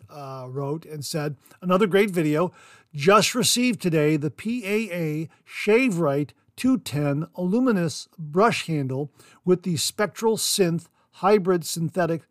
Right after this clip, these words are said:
twenty-four millimeter knot. I used epoxy glue to attach the knot. I have to let the glue cure before I use it.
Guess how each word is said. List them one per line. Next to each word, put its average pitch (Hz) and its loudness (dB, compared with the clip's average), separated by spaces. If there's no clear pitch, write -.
twenty-four 170 -2
millimeter 147 -2
knot. 208 4
I 170 2
used 190 4
epoxy 190 0
glue 190 0
to 156 -6
attach 139 -10
the 180 -8
knot. 220 0
I 196 4
have 185 2
to 170 -4
let 180 0
the 190 -2
glue 165 0
cure 170 -2
before 143 -6
I 131 -6
use 147 -2
it. - -12